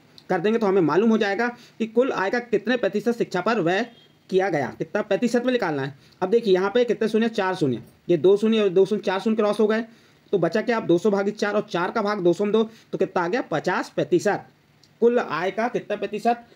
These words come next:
अ, शिक्षा पर व्यय हो रहा है? पचास प्रतिशत। इसके बाद दूसरा सवाल है,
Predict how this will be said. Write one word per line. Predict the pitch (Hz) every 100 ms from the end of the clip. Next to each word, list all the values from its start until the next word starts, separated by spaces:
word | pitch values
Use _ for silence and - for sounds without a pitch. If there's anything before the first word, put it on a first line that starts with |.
| - -
अ, | 196
शिक्षा | 196 190 202
पर | 208 220
व्यय | 214
हो | 208
रहा | 208
है? | 214 285 -
पचास | 160 151 175 190
प्रतिशत। | 175 180 170 139 - _ _ _ 175
इसके | 233
बाद | 220
दूसरा | 185 190 220
सवाल | 220 208 214
है, | 220